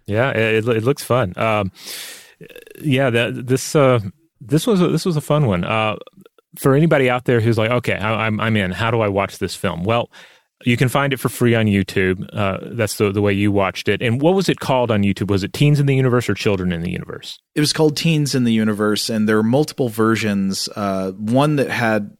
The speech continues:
Speaker 2: subtitles in several different languages, and another one, I think, that didn't have any subtitles at all. So, uh, obviously look for the one that has your, a language you can speak if you don't speak Russian.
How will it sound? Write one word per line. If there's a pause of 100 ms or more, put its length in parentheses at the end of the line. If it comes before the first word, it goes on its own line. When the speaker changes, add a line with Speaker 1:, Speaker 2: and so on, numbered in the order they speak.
Speaker 2:
subtitles
in
several
different
languages,
and
another
one,
I
think,
that
didn't
have
any
subtitles
at
all.
So,
uh, (160)
obviously
look
for
the
one
that
has
your, (200)
a
language
you
can
speak
if
you
don't
speak
Russian.